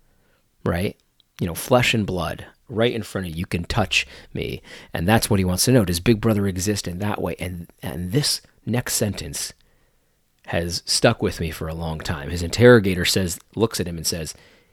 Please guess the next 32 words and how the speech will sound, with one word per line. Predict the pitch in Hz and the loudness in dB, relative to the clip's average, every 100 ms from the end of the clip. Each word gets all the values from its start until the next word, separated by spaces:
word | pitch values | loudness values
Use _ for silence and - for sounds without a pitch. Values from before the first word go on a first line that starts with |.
| _ _ | _ _
"You | 80 104 143 78 71 71 _ _ _ - | 2 6 6 4 -2 -10 _ _ _ -10
do | 101 90 | -4 -2
not | 90 82 | -2 -2
exist. | 76 65 - - - - - - _ _ _ _ _ _ _ _ _ _ _ _ _ _ _ - _ | -4 -8 -8 -6 -8 -8 -20 -20 _ _ _ _ _ _ _ _ _ _ _ _ _ _ _ -20 _
You | - 95 175 113 90 92 - | -2 4 6 6 4 -2 -4
do | 107 101 | -2 0
not | 107 107 | 2 2
exist." | 82 73 73 - - - - - _ _ _ _ - | 0 -4 -6 -4 -6 -8 -18 -20 _ _ _ _ -8
That's | - 135 | -2 2
a | 175 | 2
weird | - 82 82 87 | 0 -4 -6 -4
sentence | - 120 147 82 - | 0 0 0 -4 -4
when | 78 | -6
you | |
think | - - - | -6 -6 -6
about | - - | -6 -6
it, | 71 | -4
because | 110 120 | 4 4
it's | 110 - | 4 2
actually | 170 - 180 | 2 2 2
self-refuting. | 147 131 - 98 - 180 - - - - - - | 4 4 2 0 0 2 2 -2 -12 -20 -20 -12
It's | 87 95 | -4 -2
just | - 101 | 0 0
kind | - 120 | 2 2
of | 107 - | 2 -2
absurd | - - - 170 120 | -2 2 6 8 8
on | 104 | 6
the | 85 | 0
face | - 143 190 101 | 2 4 4 2
of | 71 | -2
it. | - | -4
Like, | - 82 - | -4 -4 -6